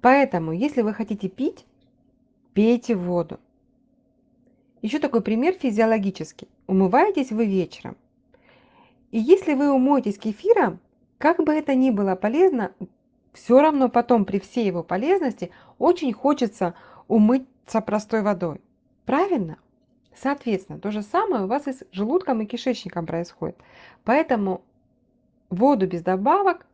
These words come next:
ничего не заменит. Никак. Как пить? Как её записывать в дневник? Значит, пьём, не торопясь, под запись в дневник небольшими глотками.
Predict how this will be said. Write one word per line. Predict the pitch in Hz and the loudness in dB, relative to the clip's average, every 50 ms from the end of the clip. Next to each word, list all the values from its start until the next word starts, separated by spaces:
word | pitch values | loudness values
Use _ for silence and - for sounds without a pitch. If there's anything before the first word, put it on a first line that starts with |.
| _ _ _ | _ _ _
ничего | 190 196 202 202 - 208 190 175 202 226 | 0 0 0 0 -2 -6 -4 -4 -4 -4
не | 233 226 | -4 -4
заменит. | 202 202 208 196 185 175 160 151 - - _ _ _ | -4 -4 -2 -2 -2 -4 -6 -8 -12 -14 _ _ _
Никак. | - 196 220 247 269 262 - 233 208 175 151 - - _ _ _ _ _ _ _ _ _ _ _ _ _ _ _ _ _ _ _ | -4 -2 -2 -2 -2 -4 -4 -6 -6 -6 -6 -10 -16 _ _ _ _ _ _ _ _ _ _ _ _ _ _ _ _ _ _ _
Как | - 285 320 359 - - | 0 0 0 0 -2 -8
пить? | _ - 208 180 - - _ _ _ _ _ _ _ _ _ _ _ _ _ _ _ _ _ _ _ _ | _ -6 -4 -4 -4 -6 _ _ _ _ _ _ _ _ _ _ _ _ _ _ _ _ _ _ _ _
Как | - 262 294 339 339 - | -2 0 0 0 0 -2
её | 254 208 226 240 | -2 0 0 -2
записывать | 208 202 196 196 202 202 - - 185 180 165 | -2 -2 -4 -4 -6 -10 -8 -6 -8 -6 -6
в | 165 | -6
дневник? | 180 175 170 156 143 - - - _ _ _ _ _ _ _ _ - | -8 -8 -8 -10 -12 -14 -16 -20 _ _ _ _ _ _ _ _ -16
Значит, | 175 170 226 269 262 - 226 - | -6 -4 -4 -4 -4 -6 -10 -10
пьём, | _ 202 208 262 339 392 381 381 - | _ -8 -4 -2 -2 -2 -2 -4 -8
не | - 190 190 190 | -4 -4 -4 -2
торопясь, | 190 185 185 180 185 - 165 160 175 208 208 - | -2 -2 -4 -4 -4 -6 -8 -6 -6 -8 -10 -12
под | _ - 190 170 | _ -6 -6 -4
запись | 170 208 247 262 254 220 190 | -2 -4 -4 -2 -4 -6 -6
в | - | -6
дневник | 175 170 175 208 277 294 - | -6 -6 -4 -6 -6 -8 -8
небольшими | 233 185 160 160 160 - - - 190 190 196 | -10 -8 -8 -8 -10 -10 -8 -6 -6 -6 -6
глотками. | 180 170 180 180 - - 180 165 156 143 - - | -6 -8 -10 -10 -10 -10 -10 -10 -10 -12 -16 -20